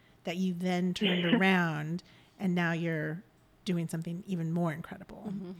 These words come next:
Speaker 1: And I really, I really just want to highlight that for people. And I really want to also thank you for being so, you know,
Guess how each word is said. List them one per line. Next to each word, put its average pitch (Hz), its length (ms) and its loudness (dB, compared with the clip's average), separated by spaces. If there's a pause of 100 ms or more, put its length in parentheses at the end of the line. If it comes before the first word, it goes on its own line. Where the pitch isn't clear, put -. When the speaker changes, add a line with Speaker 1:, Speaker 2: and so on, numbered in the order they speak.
(320)
Speaker 1:
And 196 120 0
I 202 40 4
really, 220 580 4
I 202 60 -2
really 226 320 4
just 180 180 0
want 160 140 -2
to 151 240 -6
highlight 190 480 -2
that 247 200 -2
for 262 100 -6
people. 254 340 -2
And 208 100 2
I 185 40 0
really 165 240 0
want 160 180 -4
to 160 180 -8 (260)
also 180 260 -6 (160)
thank 311 340 -2
you 143 180 -2
for 170 160 -4
being 165 240 -2
so, 165 420 -4 (400)
you 185 120 -2
know, 151 200 -6